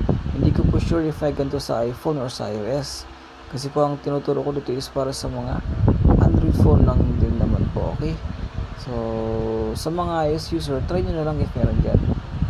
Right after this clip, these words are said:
na, you're good to go na, goods ka na, ganito na, di ba? Home mo na. And then, make sure mo, i-clear mo lahat yan. Ayan. Especially yan, yung Messenger, clear mo lahat yan. Ngayon, assuming nga na-clear mo na lahat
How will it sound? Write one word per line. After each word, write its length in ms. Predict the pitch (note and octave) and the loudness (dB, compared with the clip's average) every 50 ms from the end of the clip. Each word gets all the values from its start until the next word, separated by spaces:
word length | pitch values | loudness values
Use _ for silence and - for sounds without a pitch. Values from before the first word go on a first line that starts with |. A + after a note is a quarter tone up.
| - C#3 | 0 0
na, 80 | C#3+ C#3 | 2 2
you're 240 | C3 B2 A#2+ A#2+ | 4 4 4 4
good 160 | A#2 A#2+ A#2 A2 - | 4 2 2 2 2
to 80 | A#2 A2+ | 4 4
go 160 | A2 A#2+ B2+ | 4 4 4
na, 160 | D#3 D3+ C#3 | 2 0 0
goods 240 | B2+ A#2+ A2+ B2+ - | 0 -2 -2 -2 -4
ka 160 | - D3 D3 | -2 0 0
na, 80 | D3+ C#3 | 0 0
ganito 320 | B2 A2+ G#2 G2+ - G#2+ | -2 -4 -8 -6 -6 -6
na, 160 | A#2+ C3+ C3 | -4 -4 -4
di 80 | A#2 G#2 | -4 -4
ba? 240 | G#2+ A2+ A#2+ A#2+ A#2 A2 | -2 -2 -2 -2 -4 -8
Home 240 | - A2+ F#2+ F2 F2 | -8 -8 -8 -8 -8
mo 100 | E2+ F#2 G#2+ | -8 -8 -4
na. 240 | A#2+ B2 A#2+ B2 B2+ - - - - - - - - - - - - - - - - - - - | -4 -4 -4 -4 -8 -12 -16 -20 -20 -20 -20 -20 -20 -20 -20 -20 -20 -20 -20 -20 -20 -20 -18 -14
And 160 | - D#3 D3+ D3+ | -10 -8 -4 -2
then, 160 | D#3 D3+ D3 | 0 0 2
make 160 | D3 C#3+ C#3 | 0 0 -2
sure 160 | - - D3 | -2 -4 -4
mo, 80 | C#3+ C#3+ | -2 -2
i-clear 320 | B2+ C#3 C#3 - C#3+ C#3 | -2 -4 -2 0 2 2
mo 160 | C#3 C#3 C3+ | 2 2 0
lahat 320 | B2+ C3+ C3 C3 B2+ B2+ - - | 0 0 0 0 0 -2 -4 -2
yan. 240 | - C#3 B2+ - A#2 - - | 0 0 0 0 -2 -2 -2
Ayan. 260 | - A#2 A2+ G#2+ G#2 - - - - - - - - - - - - | -2 -2 0 0 2 2 4 4 4 4 6 6 6 6 6 4 4
Especially 400 | - - - - - - - - | 4 4 4 4 4 4 4 4
yan, 80 | - - | 4 4
yung 100 | - - | 4 4
Messenger, 380 | - - - - - A#2+ A#2+ A2+ A2+ | 4 4 4 2 2 2 2 0 0
clear 160 | - B2 A#2+ | 0 0 0
mo 160 | A#2+ B2 B2+ C3 | 0 0 0 0
lahat 200 | C3+ C3+ C3 - | -2 -2 -4 -2
yan. 200 | - G3 F3+ E3+ D3 C#3+ - - - - - - - - - - - D3+ | 0 0 0 0 -2 -4 -6 -10 -12 -14 -14 -14 -14 -14 -14 -8 -4 -2
Ngayon, 240 | D#3 D#3 D3 - - - | 0 0 0 -2 -2 -2
assuming 340 | C#3+ D3 - E3 D#3+ D#3 D#3 D#3 | -2 -2 -2 -2 -2 -2 -2 -2
nga 80 | D3+ D3+ | -2 -2
na-clear 240 | D3 D3 D3+ D#3 D#3 | -4 -4 -2 -2 -2
mo 160 | D#3 D#3 D3+ | 0 -2 0
na 160 | D#3 E3+ D#3 | 0 0 0
lahat 260 | D3 D3+ E3+ F3+ F3+ | 0 -2 -2 -2 -4